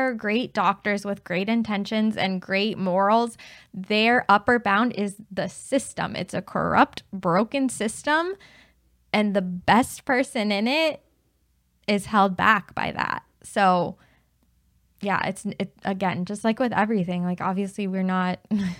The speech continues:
<laughs> trying to, like, shame people or judge people. It's just a fact of the matter of how we feel and, like, what we've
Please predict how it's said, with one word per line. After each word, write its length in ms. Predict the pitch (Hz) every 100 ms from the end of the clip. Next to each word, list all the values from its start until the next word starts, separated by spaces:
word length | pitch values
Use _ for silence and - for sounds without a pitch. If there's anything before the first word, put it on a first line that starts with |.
| -
<laughs> 480 | _ - - - -
trying 320 | 277 247 233
to, 120 | 247 226
like, 240 | 220 208
shame 320 | - 226 226
people 260 | 240 214 208
or 100 | 202
judge 340 | 196 202 -
people. 580 | 214 190 185 175 185 190 - _ _ _ _ -
It's 180 | 185 175
just 320 | 190 175 - - -
a 60 | 185
fact 400 | - 151 175 202
of 80 |
the 100 | 185
matter 320 | 185 170 170 180
of 100 | 175
how 180 | 185 175
we 160 | 185
feel 360 | - 185 190 233
and, 120 | 208
like, 180 | 180 175
what 300 | 175 160 -
we've 260 | 185 185